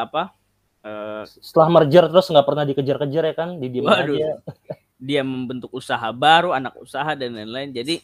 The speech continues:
Speaker 1: eh, banyak perkembangan yang seharusnya harus terus dipantau, Pak. Jadi, over the time tuh dari sejak dilakukan peminjaman harusnya terus dipantau. Tap-, tapi kita miss di beberapa,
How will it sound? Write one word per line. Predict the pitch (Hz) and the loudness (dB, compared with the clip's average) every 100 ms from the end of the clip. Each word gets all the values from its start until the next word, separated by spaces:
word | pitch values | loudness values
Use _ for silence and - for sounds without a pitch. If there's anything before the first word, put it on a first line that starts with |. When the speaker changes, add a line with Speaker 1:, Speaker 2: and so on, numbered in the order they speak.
| _ _ _ _ _ _ _ | _ _ _ _ _ _ _
Speaker 1:
eh, | 131 127 127 120 117 104 _ _ | -4 0 0 -2 -8 -20 _ _
banyak | 135 151 185 - | -2 0 0 -4
perkembangan | 165 147 135 123 147 180 | -8 -2 0 0 -2 -2
yang | 160 139 127 - | -2 -4 -6 -10
seharusnya | - 131 127 135 - 175 180 185 | -6 -4 -4 -6 -10 -6 -6 -4
harus | 143 139 - | -6 -6 -10
terus | 147 131 | -12 -12
dipantau, | 131 127 135 143 147 117 | -8 -6 -6 -4 -4 -4
Pak. | 113 104 | -8 -8
Jadi, | 120 135 160 - _ _ _ _ _ | -12 -12 -12 -14 _ _ _ _ _
over | - 135 127 127 | -6 -6 -4 -6
the | 120 | -8
time | - 151 160 | -4 -2 -2
tuh | 190 | -6
dari | 147 127 120 | -4 -4 -4
sejak | 120 110 117 117 - | -12 -12 -6 -6 -6
dilakukan | 117 120 113 - 113 - 113 110 107 _ | -12 -8 -8 -10 -14 -10 -10 -10 -16 _
peminjaman | 120 113 117 113 104 131 175 | -14 -12 -8 -8 -6 -8 -8
harusnya | 123 120 127 165 170 - _ _ _ _ _ | -8 -10 -10 -8 -8 -12 _ _ _ _ _
terus | - 156 170 | -4 -2 -2
dipantau. | 143 151 151 196 196 156 147 | -4 -2 0 0 0 -2 -2
Tap-, | 139 - _ | -4 -6 _
tapi | 151 147 | -4 -4
kita | 196 202 | -10 -4
miss | 190 190 196 185 - | -4 -4 -2 -2 -2
di | 143 | -6
beberapa, | 143 131 127 - 127 123 123 | -6 -2 -4 0 0 2 0